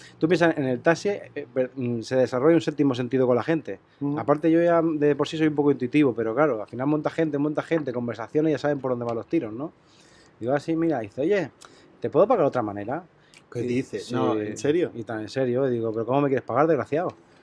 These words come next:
Speaker 1: Dice, "A ver", ah, dice, eh, con, con, con perdón, ¿eh? Porque se pueden decir estas palabras,
Speaker 2: Este,
Speaker 1: ¿no?
Speaker 2: sí, sí, se puede decir lo que quieras, pero, eh, ¿de noche o de día es esto?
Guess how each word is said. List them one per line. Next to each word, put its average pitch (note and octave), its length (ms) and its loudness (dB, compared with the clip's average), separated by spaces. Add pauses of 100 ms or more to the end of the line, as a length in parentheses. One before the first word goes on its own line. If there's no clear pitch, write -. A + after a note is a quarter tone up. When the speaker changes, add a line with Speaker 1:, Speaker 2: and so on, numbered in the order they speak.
(320)
Speaker 1:
Dice, B2 220 -6
"A - 40 2
ver", C#3 260 4 (580)
ah, C#3 180 0
dice, B2 260 -2
eh, D#3 100 -4
con, C#3 220 4 (120)
con, B2+ 220 0 (100)
con B2+ 180 2
perdón, C3 380 2
¿eh? D3+ 60 2
Porque B2+ 320 -4
se B2+ 100 -8
pueden C#3 220 0
decir C#3 220 -2
estas A#2+ 160 -12
palabras, C3 340 4
Speaker 2:
Este, B2 40 -6
Speaker 1:
¿no? C#3+ 140 -8
Speaker 2:
sí, E3 260 10
sí, D3+ 180 4
se B2+ 100 -2
puede D3 180 8
decir F3 220 4
lo D#3+ 100 4
que C3 140 -2
quieras, C3 220 0
pero, B2 260 2 (800)
eh, D3 280 4 (340)
¿de C3 220 -2
noche E3 280 -2
o F#3+ 40 0
de C3+ 100 2
día G#2 240 -2
es - 120 -12
esto? - 280 -12